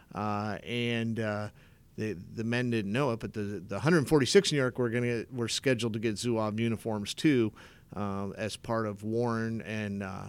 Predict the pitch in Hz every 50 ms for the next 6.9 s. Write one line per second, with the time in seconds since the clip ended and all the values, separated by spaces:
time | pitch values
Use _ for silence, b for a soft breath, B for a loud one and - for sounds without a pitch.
0 | 101 - 101 104 - - 127 123 120 107 - - 110 110 104 107 98 98 - -
1 | 113 110 107 107 107 104 107 117 113 110 107 104 95 - 104 101 113 127 139 131
2 | 117 107 - B B B B B B B B - 156 143 - 147 143 135 131 139
3 | 165 175 131 151 165 143 - - 165 139 - 147 135 139 160 208 233 196 151 139
4 | - - 127 131 131 - - - 156 151 143 143 139 135 135 135 160 208 226 202
5 | 165 156 151 - - - - - 120 123 123 120 139 151 151 135 107 127 147 180
6 | 196 147 113 107 107 110 113 120 127 139 135 - - 127 120 120 113